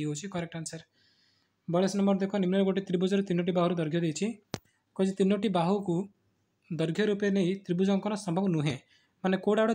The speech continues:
ତ୍ରିଭୁଜ ଅଙ୍କନ ହବନି ବୋଲି କହିଛି। ତ ତମେ କ'ଣ କରିବ? ଦେଖିବ ସବୁଠୁ ସାନ ଦିଟା ବାହୁ ମିଶେଇବ, ଆଉ ବଡ଼ ବାହୁରୁ ଯଦି ସେ ଦିଟା ବଡ଼ ହେଲା ତାହେଲେ ହବ,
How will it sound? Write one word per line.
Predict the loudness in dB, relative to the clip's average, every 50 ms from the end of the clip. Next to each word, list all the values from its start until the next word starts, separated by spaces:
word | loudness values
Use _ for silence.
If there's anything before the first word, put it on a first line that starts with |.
| 0
ତ୍ରିଭୁଜ | 0 2 2 4 4 2
ଅଙ୍କନ | 2 0 0 -4
ହବନି | -4 -4 -4 -2 -2 -2 0
ବୋଲି | -2 -2 -4 -4
କହିଛି। | -6 -8 -10 -10 -12
ତ | -8 -4
ତମେ | -4 -2 0 0
କ'ଣ | 0 0 0
କରିବ? | 2 0 2 2 0 -2 -2 -10 _ _ _ _ _ _ _ _ _ -4
ଦେଖିବ | -4 -4 -2 -2 -2 -2
ସବୁଠୁ | 0 0 0 2 2 2
ସାନ | 2 2 0 2 2 2
ଦିଟା | 2 2 2 2
ବାହୁ | 2 2 2
ମିଶେଇବ, | 0 0 -2 -2 -2 -2 -2 -4 -8 -8 -12 _ _ _ _ _ _ _ _ _ _ _ _ 0
ଆଉ | 2 2 2 2 0
ବଡ଼ | 0 0 2 2 2
ବାହୁରୁ | 2 2 2
ଯଦି | 2 2 0
ସେ | 0 -2 -4
ଦିଟା | -2 -2 -2
ବଡ଼ | 0 0 0 0
ହେଲା | 0 0 -2 -2
ତାହେଲେ | -2 -2 0 0 0 0 -2 -4 _ _ _ _ _ -4
ହବ, | -2 -2